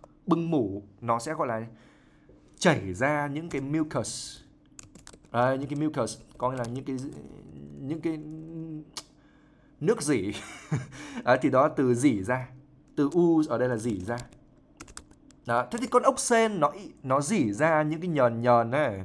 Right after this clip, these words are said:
Thì vì vậy cho nên chúng ta mới thấy là nó đang sử dụng từ ooze ở đây. Từ ooze ở đây. Rồi, tiếp theo. And a fat white rabbit, uh, kept changing into a silk top hat and back again with a loud popping noise.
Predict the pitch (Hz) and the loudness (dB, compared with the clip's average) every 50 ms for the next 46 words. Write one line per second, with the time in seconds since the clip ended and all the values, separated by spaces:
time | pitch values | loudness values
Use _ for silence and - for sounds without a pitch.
0 | 92 - 117 113 104 120 120 113 101 131 127 - - 135 135 135 127 127 123 107 | -6 -4 -4 -2 0 0 0 2 2 0 0 0 -4 -6 -6 -6 -6 -8 -6 -2
1 | 135 131 135 131 131 113 107 123 120 113 113 120 123 123 123 - 127 104 - 139 | -2 -2 -2 -2 -4 -4 -4 -4 -2 -2 -2 -2 -2 -2 -2 -4 -6 -6 -6 -8
2 | - - 117 113 - 151 139 135 131 131 123 127 127 110 113 123 113 - - - | -8 -6 -6 -2 0 2 4 4 4 2 0 0 0 2 2 2 2 0 -6 -14
3 | - _ _ _ _ _ _ - - _ _ _ _ _ _ _ - _ _ _ | -20 _ _ _ _ _ _ -20 -20 _ _ _ _ _ _ _ -20 _ _ _
4 | - 131 135 147 165 156 151 139 127 127 - 110 117 113 - - - - - - | 0 0 2 6 8 8 8 6 4 0 0 0 0 0 -2 -8 -18 -20 -20 -20
5 | - - - - - - 127 147 143 127 - 196 202 202 208 196 170 139 - - | -20 -20 -20 -20 -4 2 2 4 4 4 2 0 0 2 2 2 2 0 -4 -12
6 | - - - - - _ - 185 196 170 - - - 202 208 226 214 - - - | -20 -20 -20 -20 -12 _ 0 2 2 2 -2 0 4 4 4 4 4 0 -8 -20
7 | - - _ _ - 127 131 156 160 160 156 143 139 151 147 147 139 123 120 - | -20 -20 _ _ -6 2 4 6 6 6 4 4 4 4 4 4 4 2 -4 -8
8 | - - _ _ _ _ _ _ _ _ _ _ - 131 120 120 117 117 117 110 | -14 -20 _ _ _ _ _ _ _ _ _ _ 0 0 2 2 2 2 0 -2
9 | - - - - _ _ _ _ - - 254 254 254 - 208 196 190 180 170 185 | -4 -6 -14 -20 _ _ _ _ 0 0 0 0 0 -2 -2 -2 -2 0 0 -2
10 | 180 180 180 180 175 170 - 175 143 117 - - - 165 156 160 160 - - 160 | -2 0 0 0 0 2 0 0 0 0 -2 0 0 0 0 0 -2 0 2 2
11 | 180 202 - - - - - 143 151 165 - - - _ - - - _ _ - | 2 2 0 -8 -16 -6 0 0 0 0 0 -4 -12 _ -20 -20 -20 _ _ -10
12 | _ - 143 143 143 135 160 196 165 160 139 123 139 143 143 139 135 135 139 175 | _ -2 -2 -2 2 2 2 2 2 2 0 0 0 0 0 -2 -4 -4 -2 -2
13 | 156 120 107 113 123 123 123 123 - - 165 175 170 165 127 123 123 120 120 113 | 0 0 2 4 4 4 4 2 2 0 -2 0 0 -4 -2 0 0 2 2 0
14 | 98 92 87 - - | -2 -6 -10 -14 -16